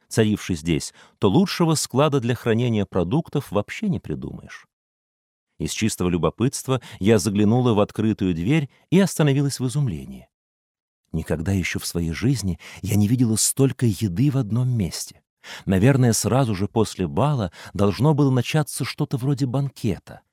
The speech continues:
На столе и полу громоздились бесчисленные тарелки, миски и огромные бочки, наполненные самыми разнообразными яствами.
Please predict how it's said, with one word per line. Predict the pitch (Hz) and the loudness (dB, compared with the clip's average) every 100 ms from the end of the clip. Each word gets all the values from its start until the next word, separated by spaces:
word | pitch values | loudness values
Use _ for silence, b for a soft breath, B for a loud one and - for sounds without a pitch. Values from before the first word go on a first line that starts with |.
| _ _ | _ _
На | 95 | -4
столе | 98 - 90 101 147 | -2 0 2 4 4
и | 104 | 2
полу | - 82 123 160 | 0 0 2 2
громоздились | 101 92 92 - 135 123 | 2 2 0 2 0 0
бесчисленные | 85 107 - 156 - 117 110 98 | -4 -4 -2 -4 -2 -2 0 -2
тарелки, | - 82 123 165 - - - B B - | -2 -2 0 0 -4 -12 -16 B B 0
миски | 95 190 190 - - | 4 6 6 2 -4
и | 82 120 | -2 0
огромные | - 101 87 143 180 165 156 143 | 0 -2 -2 2 4 4 2 0
бочки, | 95 160 113 - - | 0 0 0 -2 -4
наполненные | 87 87 - 175 160 156 151 139 B B | -4 -4 0 2 2 2 2 -2 B B
самыми | - - 139 175 180 165 147 | -6 -2 2 2 4 2 0
разнообразными | 120 101 92 85 101 101 107 98 | -2 -2 -2 -2 -2 -2 -2 -2
яствами. | 87 78 - - 69 - | -2 -6 -10 -12 -16 -20